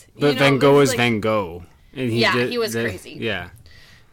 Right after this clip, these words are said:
Speaker 2: But you kinda have more and more of a, oh, I, I'm, I want to be alone.
Speaker 1: Mm-hmm.
Speaker 2: Right? This segregating. Like, not that, you know, artists need to spend time alone. I, I'm all for that.
Speaker 1: Yes.
Speaker 2: Uh,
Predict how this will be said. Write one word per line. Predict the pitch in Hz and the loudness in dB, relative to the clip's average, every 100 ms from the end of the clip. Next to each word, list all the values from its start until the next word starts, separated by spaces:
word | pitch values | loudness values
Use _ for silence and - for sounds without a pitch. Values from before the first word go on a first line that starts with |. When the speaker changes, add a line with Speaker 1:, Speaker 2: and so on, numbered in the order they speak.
| - | -6
Speaker 2:
But | 262 233 175 | -2 -2 -2
you | - 240 | -10 -8
kinda | 311 330 | -4 -4
have | 294 302 | -2 -4
more | 247 247 285 302 | -4 -8 -6 -6
and | 277 247 | -6 -8
more | 254 247 | -8 -8
of | - 214 208 | -8 -10 -10
a, | 202 202 196 185 190 - _ _ _ _ _ | -10 -10 -10 -12 -14 -18 _ _ _ _ _
oh, | 220 214 | -6 -4
I, | 202 190 196 | -4 -6 -8
I'm, | 185 185 185 | -12 -14 -16
I | 190 | -16
want | 180 180 180 | -14 -14 -14
to | - 175 | -18 -16
be | 175 | -14
alone. | 170 175 175 175 170 _ _ | -10 -10 -10 -14 -20 _ _
Speaker 1:
Mm-hmm. | 120 113 113 110 101 - _ - 226 | -6 -4 -4 -6 -10 -18 _ -16 -4
Speaker 2:
Right? | 226 220 220 - - | -2 -2 -4 -10 -14
This | 226 202 - - - - - | -10 -10 -10 -14 -14 -16 -16
segregating. | - 220 202 196 190 190 185 180 180 180 _ _ _ _ | -10 -8 -8 -10 -14 -16 -14 -14 -16 -20 _ _ _ _
Like, | 269 294 | -6 0
not | 381 339 | 0 0
that, | 311 - _ - | -2 -4 _ -12
you | 294 | -8
know, | 311 294 233 | -6 -8 -6
artists | 247 247 247 247 | -4 -4 -6 -10
need | 247 | -12
to | 226 | -12
spend | 226 202 | -12 -12
time | 214 185 | -14 -16
alone. | 185 175 - - | -16 -20 -18 -12
I, | 190 180 | -12 -10
I'm | 180 180 - | -14 -16 -6
all | 226 233 | -4 -2
for | 226 185 | -6 -8
that. | 160 139 - _ _ - | -8 -14 -18 _ _ -18
Speaker 1:
Yes. | - - - - _ | -12 -10 -10 -14 _
Speaker 2:
Uh, | 202 - | -8 -8